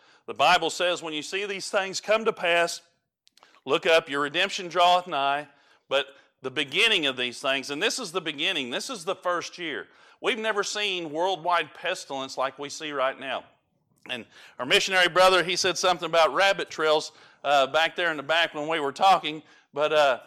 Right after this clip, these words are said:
uh, let me run just one, brother. Um, in, um, um,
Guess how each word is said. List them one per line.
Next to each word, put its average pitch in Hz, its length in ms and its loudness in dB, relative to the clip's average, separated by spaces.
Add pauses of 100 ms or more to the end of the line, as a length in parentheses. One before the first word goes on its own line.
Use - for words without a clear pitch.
(300)
uh, 143 220 0 (100)
let 180 160 0
me 180 80 -6
run 180 340 2
just 180 220 2
one, 190 280 6
brother. 147 360 6 (2000)
Um, 127 400 4 (720)
in, 151 240 -4
um, 127 380 2 (320)
um, 113 540 -6